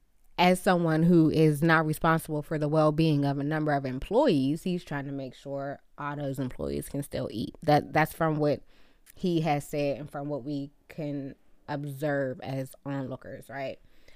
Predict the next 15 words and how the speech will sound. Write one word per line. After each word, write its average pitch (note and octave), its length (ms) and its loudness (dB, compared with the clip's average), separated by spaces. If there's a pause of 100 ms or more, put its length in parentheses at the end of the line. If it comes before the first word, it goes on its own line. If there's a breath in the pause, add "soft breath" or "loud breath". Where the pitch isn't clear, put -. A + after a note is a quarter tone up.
(260 soft breath)
Um, D3+ 480 -2 (920)
so D3+ 640 6 (460 loud breath)
a - 40 -20
couple G#3 260 4
weeks G#3 240 4
go G3+ 180 8
by, F3+ 460 10
the D3+ 60 0
co-hosts F3+ 480 4
try F3+ 160 2
to E3+ 60 0
come D#3+ 240 0
back D#3 320 -2
and C#3+ 160 -10
reconcile, D#3 1000 -4